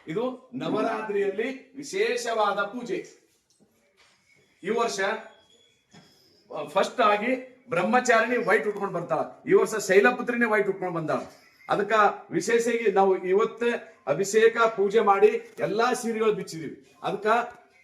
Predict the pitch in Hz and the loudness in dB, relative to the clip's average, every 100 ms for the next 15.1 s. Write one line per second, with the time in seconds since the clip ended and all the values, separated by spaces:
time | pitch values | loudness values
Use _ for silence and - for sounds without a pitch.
0 | 170 185 180 175 175 175 202 175 180 220 | -6 -2 -2 -4 -8 -6 -6 -4 -4 -4
1 | 240 214 - - _ - 190 226 240 220 | -2 -4 -8 -20 _ -8 -6 -6 -6 -6
2 | 208 208 233 233 214 240 233 214 202 233 | -2 0 -2 -4 -6 -4 -4 -4 -2 -2
3 | - 220 202 190 175 143 - _ _ _ | -4 -6 -6 -4 -6 -8 -16 _ _ _
4 | _ _ _ _ _ _ _ _ _ - | _ _ _ _ _ _ _ _ _ -20
5 | - _ _ _ _ - - - 180 156 | -20 _ _ _ _ -12 -10 -2 0 0
6 | - - _ 170 226 220 - - - - | -4 -18 _ -4 -2 -4 -8 -18 -8 -4
7 | 220 240 220 196 190 - - 160 165 214 | 2 2 4 0 0 -8 -2 0 2 0
8 | 233 202 185 - - 156 165 220 226 220 | 0 0 0 -4 -6 -4 0 0 0 0
9 | 214 202 196 202 190 185 170 - - - | -2 0 -2 2 2 2 -2 -6 -18 -4
10 | 170 233 240 220 202 196 190 185 180 190 | 2 4 6 6 4 0 0 0 2 4
11 | 175 165 160 156 185 208 214 202 196 185 | 4 4 2 4 4 4 4 2 2 0
12 | 185 180 185 208 214 - - - 185 214 | 0 -2 -2 -2 -4 -8 -18 -2 0 2
13 | 196 - - _ - 190 - 240 214 214 | 0 -2 -8 _ -4 -4 -4 -8 -2 0
14 | 214 208 175 190 214 214 - 196 185 180 | 0 -2 -4 -6 -6 -6 -6 -10 -10 -8